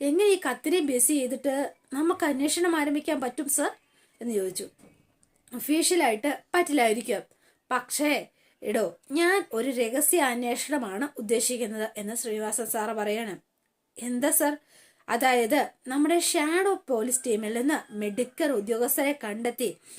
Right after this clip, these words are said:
അയാളെ അന്വേഷണ ചുമതല ഏൽപ്പിക്കുന്നു." "എന്തു പറയുന്നു?" എന്നിങ്ങനെ ചോദിക്കുക.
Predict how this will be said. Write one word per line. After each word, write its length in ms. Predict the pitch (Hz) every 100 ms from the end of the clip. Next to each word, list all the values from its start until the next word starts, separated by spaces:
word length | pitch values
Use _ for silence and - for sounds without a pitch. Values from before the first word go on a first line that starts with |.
| - -
അയാളെ 640 | 330 392 381 359 359 349 240
അന്വേഷണ 480 | 285 330 370 370
ചുമതല 500 | 339 294 226 208 220 - 240
ഏൽപ്പിക്കുന്നു." 640 | 240 285 330 294 233 220 - _ _ _
"എന്തു 240 | 262 320 359
പറയുന്നു?" 380 | 294 247 285 262 226
എന്നിങ്ങനെ 320 | 214 208 208
ചോദിക്കുക. 460 | 233 214 226 196